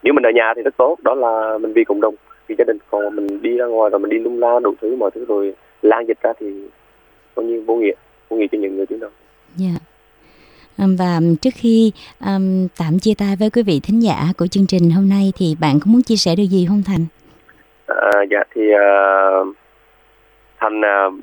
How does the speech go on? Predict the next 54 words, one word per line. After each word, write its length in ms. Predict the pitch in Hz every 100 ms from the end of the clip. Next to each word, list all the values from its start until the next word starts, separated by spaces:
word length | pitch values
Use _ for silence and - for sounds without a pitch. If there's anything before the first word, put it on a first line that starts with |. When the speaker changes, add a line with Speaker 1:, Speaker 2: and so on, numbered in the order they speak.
| 98
Speaker 1:
Thành 140 | -
muốn, 240 | 101 135 151 147 147 - _ _ _ _ -
đây 80 |
là 180 | 117 110 - -
ý 120 | 117 -
kiến 160 | 139
riêng 160 | 131 135
của 100 | 120
Thành 180 | 113 107
thôi. 120 | - - _ -
Thành, 120 | 107
Thành, 160 | 101 107
Thành, 420 | 110 - - -
Thành, 240 | 117 113 117
mà 80 | 117
Thành 120 | 123
nghĩ 120 | 117
cũng, 520 | 107 98 110 107 107 104
mọi 120 | 110
người 160 | 120 113
chắc 100 | 131
cũng 160 | -
vậy. 240 | 110 104 110 - - - - - _ -
Thì, 60 | 120 113
à, 180 | 110 113 _ _ _ _ _ _ _ _ _ _ _
Thành 120 | 113
nghĩ 60 | 113 -
trong, 320 | 131 135 139
à, 200 | 135 131 - _ -
trong 180 | 117 127
cái, 100 | 127
cái 80 |
đại 140 | 127 107
dịch 120 | 110
Covid 200 | - 123 -
này 120 | 117 110
á, 80 | - -
thì, 80 | 107 104
à, 140 | 104
nó 140 | 104 117
dạy 160 | 107 98
cho, 60 | 113
cho, 180 | 120 117 117
cho 80 | 120
tất 120 | -
cả 100 | 104
chúng 100 | 110
ta 80 | 117
một 120 | 113
bài 100 | 104
học 120 | 107
rất 140 | 117 117
là 60 |
lớn. 200 | 104 117